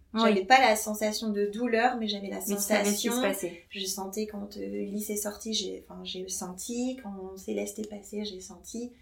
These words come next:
Speaker 2: C'est
Speaker 1: Ouais.
Speaker 2: parce que j'avais peur de ça, c'est que Ulysse, j'avais, euh, trop dosé ma, ma péri.
Speaker 1: Ouais.
Speaker 2: Il m'avait dit, « On va y aller, remettez un petit coup. »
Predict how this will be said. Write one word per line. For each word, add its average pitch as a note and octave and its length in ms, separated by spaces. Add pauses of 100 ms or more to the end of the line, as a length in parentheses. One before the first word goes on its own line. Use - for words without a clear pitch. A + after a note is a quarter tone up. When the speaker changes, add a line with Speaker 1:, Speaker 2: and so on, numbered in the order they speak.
(400)
Speaker 2:
C'est G3+ 320
Speaker 1:
Ouais. G#3+ 240
Speaker 2:
parce - 240
que B3 80
j'avais B3 300
peur C#4+ 220
de G#3+ 120
ça, A#3+ 180
c'est A#3+ 160
que G#3+ 80
Ulysse, A3 380
j'avais, G3+ 440
euh, G3+ 180 (140)
trop C4+ 280
dosé A3 400
ma, F#3 200 (680)
ma G3 200 (720)
péri. G#3+ 480 (160)
Speaker 1:
Ouais. G#3+ 280
Speaker 2:
Il A3 80
m'avait A3 220
dit, « B3 180
On C#4+ 40
va C#4+ 100
y C#4 120
aller, C4+ 300
remettez C#4 320
un C4+ 180
petit C4 200
coup. » B3 320